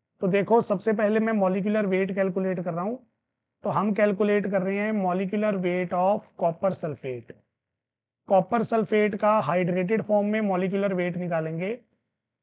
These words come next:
copper का weight होता है सिक्सटी three point five, sulfur का weight होता है thirty two, oxygen का वेट है सिक्सटीन, चार यहाँ पे ऑक्सीजन है। उसके बाद हमारे पास five water के molecule हैं, एक पानी के molecule का weight होता है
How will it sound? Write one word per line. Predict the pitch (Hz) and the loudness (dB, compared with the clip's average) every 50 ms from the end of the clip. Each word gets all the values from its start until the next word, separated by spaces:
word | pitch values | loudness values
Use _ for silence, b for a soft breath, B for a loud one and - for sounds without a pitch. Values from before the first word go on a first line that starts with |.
| _ _ | _ _
copper | 214 190 190 185 - 233 226 226 | 4 4 4 4 2 0 0 0
का | 202 240 240 | 0 0 0
weight | 214 208 208 214 202 226 | 2 2 2 2 2 0
होता | 208 190 180 214 | 0 0 0 -2
है | 220 240 220 | -2 -2 -2
सिक्सटी | - 208 175 - - - 233 | -4 -4 -6 -6 -6 -4 -4
three | 180 - 190 202 202 | -4 -2 -2 -2 -2
point | 196 202 196 202 190 - | -2 -4 -4 -4 -6 -4
five, | - 202 185 196 220 247 254 - _ _ _ _ _ _ _ _ _ - | -4 -2 -2 0 -2 -4 -6 -10 _ _ _ _ _ _ _ _ _ -20
sulfur | - - - - 190 190 185 - 214 214 214 196 | -18 -10 -6 -2 -2 -2 -2 0 0 0 0 2
का | 226 220 | 2 2
weight | 208 208 196 202 190 | 4 4 2 2 2
होता | 208 196 175 202 208 | 0 -2 -2 -2 -2
है | 208 180 | -2 -2
thirty | - 143 165 156 - 190 185 | -2 -4 -4 -2 -2 -4 -2
two, | 175 208 214 240 254 - _ _ _ _ _ _ _ _ _ _ - | -2 -2 -2 -2 -4 -6 _ _ _ _ _ _ _ _ _ _ -2
oxygen | 190 180 170 - - 190 190 180 214 214 214 | 0 0 0 -2 -2 -2 -2 0 0 0 2
का | 208 226 214 | 2 2 4
वेट | 202 196 196 196 185 | 4 4 4 2 2
है | 214 - | -2 -4
सिक्सटीन, | - 202 175 - - - 196 185 190 208 214 208 | -4 -6 -6 -8 -6 -4 -4 -2 -2 -2 -2 -2
चार | 180 - 190 180 190 196 202 | -2 0 0 0 0 0 0
यहाँ | 196 165 165 185 | -2 -2 -4 -4
पे | 175 196 | -2 -2
ऑक्सीजन | 190 180 180 - - 160 147 151 160 165 175 | -2 -2 -4 -6 -8 -8 -6 -6 -6 -6 -6
है। | 196 254 - _ _ _ _ _ _ _ _ _ _ _ _ _ _ | -6 -8 -10 _ _ _ _ _ _ _ _ _ _ _ _ _ _
उसके | - 196 - - - 233 233 | -6 -6 -4 0 2 2 2
बाद | 208 214 214 214 220 233 208 | 4 4 4 4 4 4 2
हमारे | 185 196 196 190 190 202 | 0 0 2 2 0 0
पास | 190 - 208 214 226 208 - - - | 0 0 0 0 0 -2 -4 -6 -2
five | 220 190 196 226 233 247 226 | 0 0 2 2 0 0 2
water | 214 202 196 190 214 214 208 | 4 4 4 4 2 -2 -2
के | 220 226 | 0 0
molecule | 214 190 185 190 185 180 170 196 190 185 185 | 0 0 0 0 -2 -2 0 0 0 0 0
हैं, | 185 196 220 247 - _ | -2 -4 -6 -6 -6 _
एक | 190 185 190 202 220 208 - | 0 2 2 2 2 0 -2
पानी | - - 202 190 190 196 | -4 -4 -4 -2 -2 -2
के | 180 214 208 | -2 -2 -2
molecule | 190 180 170 170 180 165 185 185 185 | -2 -2 -2 -2 -2 -2 -2 -2 0
का | 190 190 | 0 0
weight | 175 165 165 165 165 | 0 -2 -2 -4 -4
होता | 175 165 147 - 196 | -6 -6 -4 -2 -2
है | 214 233 | -4 -4